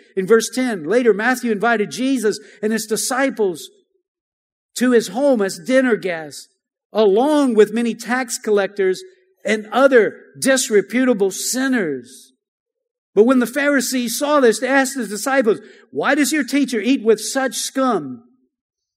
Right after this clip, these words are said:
When Jesus heard this, he said, "Healthy people don't need a doctor. Sick people do." Then he added, "Now go and learn the meaning of the scripture.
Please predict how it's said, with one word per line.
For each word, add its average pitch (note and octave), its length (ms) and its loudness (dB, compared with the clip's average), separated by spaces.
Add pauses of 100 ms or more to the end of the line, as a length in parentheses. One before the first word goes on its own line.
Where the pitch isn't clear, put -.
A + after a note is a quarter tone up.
(440)
When G3+ 140 -2
Jesus C#4 380 -2
heard D4 200 0
this, A#3+ 180 0
he A3 100 -6
said, A3 360 -2 (440)
"Healthy B3 380 0
people A#3+ 460 -4
don't G3+ 320 -4
need G#3+ 260 -4
a D#3 100 -6
doctor. F#3+ 580 -10 (400)
Sick A#3 420 -2
people F3 300 -12
do." F3+ 340 -6 (960)
Then B3 140 0
he C4 140 2
added, B3 300 0
"Now A3 200 -2
go B3+ 240 4
and C4 100 2
learn A3 580 -2
the F3 80 -4
meaning G3+ 500 -6 (560)
of F#3+ 160 -4
the F3 100 -10
scripture. F#3 680 -6